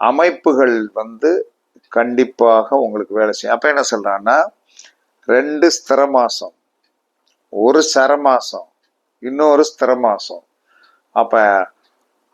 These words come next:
ஆ-, ஆ, சித்திரை, ஆவணி,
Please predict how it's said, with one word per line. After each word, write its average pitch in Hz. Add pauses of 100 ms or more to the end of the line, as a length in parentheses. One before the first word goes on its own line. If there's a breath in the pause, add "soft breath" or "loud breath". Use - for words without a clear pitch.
(320)
ஆ-, 165 (280)
ஆ, - (220)
சித்திரை, 165 (400)
ஆவணி, 151